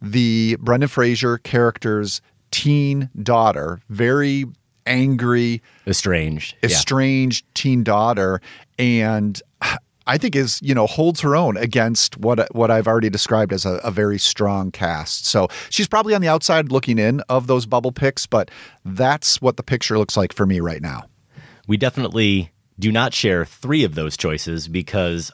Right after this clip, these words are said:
Speaker 2: I have yet to see Bodies, Bodies, Bodies, Broker, or Saint Omer. Those last two especially, I'd like to see all three. Those last two especially, though,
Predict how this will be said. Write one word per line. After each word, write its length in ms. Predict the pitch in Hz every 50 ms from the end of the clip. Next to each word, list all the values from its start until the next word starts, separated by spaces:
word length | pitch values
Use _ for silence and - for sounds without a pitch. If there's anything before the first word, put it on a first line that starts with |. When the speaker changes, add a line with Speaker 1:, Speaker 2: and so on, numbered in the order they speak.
| _ _ -
Speaker 2:
I 200 | - - 107 110
have 200 | 101 107 95 85
yet 260 | 92 101 104 - _ -
to 100 | - 107
see 420 | - - 87 78 73 71 73 73 - _ _ _ -
Bodies, 380 | - 85 90 85 82 85 78 78
Bodies, 320 | 87 85 80 82 80 78
Bodies, 500 | 71 82 80 78 73 76 73 73 - - _ _ _ -
Broker, 580 | 80 78 101 95 90 87 - 90 80 80 76 - _ - - - - - - _
or 160 | - 107 101 101
Saint 320 | - - 104 92 85 -
Omer. 360 | 90 87 87 87 82 71 - - - - - - _ _ -
Those 280 | 85 95 107 101 92
last 420 | 92 92 113 123 135 120 - - -
two 380 | - 95 87 85 82 85 - -
especially, 800 | - 107 - - - 185 180 - - - 85 71 69 76 - - _
I'd 140 | - - 98
like 220 | 123 151 160 151 -
to 60 | -
see 160 | - - 101
all 120 | 85 82
three. 300 | 80 - 101 95 82 73
Those 260 | 69 87 101 107 92 98
last 260 | 113 113 104 - -
two 180 | - 95 85
especially, 520 | 78 76 - - 110 101 - - 85 82 82
though, 240 | 80 85 82 78